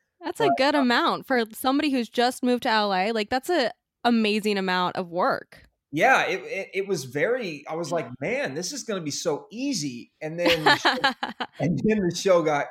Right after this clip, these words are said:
Speaker 2: canceled, um,
Speaker 1: <laughs>
Speaker 2: after that season, and I didn't work again for almost an entire year.
Speaker 1: Yeah.
Speaker 2: Uh, it was almost literally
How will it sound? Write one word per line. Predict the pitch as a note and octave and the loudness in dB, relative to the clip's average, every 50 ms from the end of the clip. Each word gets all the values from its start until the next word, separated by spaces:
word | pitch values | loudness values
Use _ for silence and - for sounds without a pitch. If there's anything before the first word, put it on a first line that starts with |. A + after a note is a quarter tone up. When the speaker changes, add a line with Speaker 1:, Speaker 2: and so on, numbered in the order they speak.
| - _ _ - | -10 _ _ -8
Speaker 2:
canceled, | E3 D#3+ D#3 D#3 D3 - - C3+ A#2 A#2+ C3+ C3+ - - _ | -6 -4 -4 -4 -4 -6 -8 -8 -8 -8 -10 -12 -16 -12 _
um, | C#3+ C3 C3+ C3+ C3 B2+ B2 A#2+ A#2+ - D4 | -6 -4 -2 -2 -2 -4 -4 -4 -4 -4 -4
Speaker 1:
<laughs> | - | -2
Speaker 2:
after | C3+ B2+ - - _ - C3+ C#3 - C3+ | -4 -6 -6 -8 _ -14 -16 -10 -6 -6
that | B2+ B2+ - - _ | -4 -4 -6 -10 _
season, | - - - D#3+ D3+ D3+ B2+ B2+ A#2+ A#2+ B2+ C3 - | -16 -14 -10 -8 -8 -8 -6 -8 -8 -10 -12 -12 -12
and | C#3 C3 C3+ C3+ C3+ C3+ C3 | -8 -8 -6 -8 -8 -6 -6
I | C3 D3+ | -4 -4
didn't | F3 E3 D3+ D3+ | -4 -4 -4 -2
work | D3+ D#3+ D3+ D3+ | 0 0 0 -2
again | D#3 C3 A#2+ C#3+ D#3+ E3 - | -6 -8 -8 -10 -10 -10 -12
for | - - - | -16 -12 -10
almost | C#3+ D3+ D3+ D3 D3 - - | -8 -8 -8 -10 -12 -12 -12
an | C#3 | -14
entire | C3 A#2+ - - C#3+ C#3+ C#3 B2+ A#2+ A2+ | -14 -14 -8 -8 -6 -6 -6 -10 -12 -14
year. | A#2 A#2+ C3+ C#3+ A#2 - - _ _ _ _ _ _ _ _ _ _ _ | -14 -12 -10 -10 -10 -12 -16 _ _ _ _ _ _ _ _ _ _ _
Speaker 1:
Yeah. | - G3 F#3+ F3+ B2 | 0 0 0 0 -2
Speaker 2:
Uh, | B2 - - _ _ _ _ _ | -6 -12 -14 _ _ _ _ _
it | - C#3 | -14 -12
was | C3 C3+ - | -10 -10 -8
almost | - C#3+ C#3+ D#3 D3+ D3 C#3 - - | -6 -4 -4 -2 -2 -4 -4 -6 -8
literally | D#3 C#3+ C#3+ D#3 F3+ F#3+ G3 F#3 E3+ D#3+ D3+ C#3+ C#3 B2+ B2+ A#2 - | -8 -6 -2 0 2 2 2 2 2 2 0 0 -2 -6 -8 -14 -20